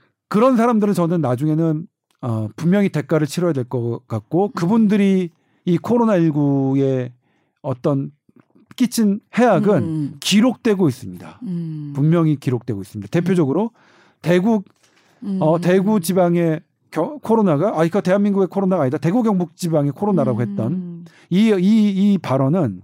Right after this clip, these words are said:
Speaker 2: 음.
Speaker 1: 대한민국을 이십 년, 삼십 년 퇴보시킨,
Speaker 2: 음.
Speaker 1: 어, 그리고 국민을 지역으로 분열시킨 대구 경북 지역민들에게 한을 맺게 한,
Speaker 2: 음.
Speaker 1: 어,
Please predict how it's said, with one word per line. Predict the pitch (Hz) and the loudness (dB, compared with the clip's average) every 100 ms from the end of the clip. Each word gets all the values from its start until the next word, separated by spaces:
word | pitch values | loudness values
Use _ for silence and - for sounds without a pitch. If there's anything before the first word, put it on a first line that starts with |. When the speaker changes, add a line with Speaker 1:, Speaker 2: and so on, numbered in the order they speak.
| - | -12
Speaker 2:
음. | 185 170 160 156 | -10 -8 -8 0
Speaker 1:
대한민국을 | 170 202 208 190 196 | 2 4 2 2 0
이십 | 160 180 196 | 0 0 0
년, | 180 | 0
삼십 | 190 160 170 | -2 -2 -2
년 | 156 | -4
퇴보시킨, | - 254 254 240 - 120 123 180 | -2 0 0 -2 -6 -6 -6 -6
Speaker 2:
음. | 185 170 165 - - | -8 -8 -10 -12 -4
Speaker 1:
어, | 151 151 | -2 0
그리고 | 196 202 185 | 2 2 0
국민을 | - 202 220 208 | 0 0 2 2
지역으로 | 185 185 175 170 - | 0 0 2 0 -2
분열시킨 | 160 175 220 175 - 123 143 220 _ _ _ _ | -2 2 2 0 -6 -8 -8 -10 _ _ _ _
대구 | 170 196 | -2 0
경북 | 214 196 175 | 0 0 -2
지역민들에게 | 208 190 170 _ _ _ _ _ - 190 180 165 147 180 208 202 _ _ | -2 -2 -4 _ _ _ _ _ 0 2 4 2 2 2 0 -4 _ _
한을 | - - 262 240 247 262 | -10 -2 2 4 4 2
맺게 | 170 120 104 | 0 -2 -10
한, | 90 90 101 | -14 -18 -10
Speaker 2:
음. | 202 190 175 165 160 156 | -6 -6 -8 -10 -10 -8
Speaker 1:
어, | 123 | -8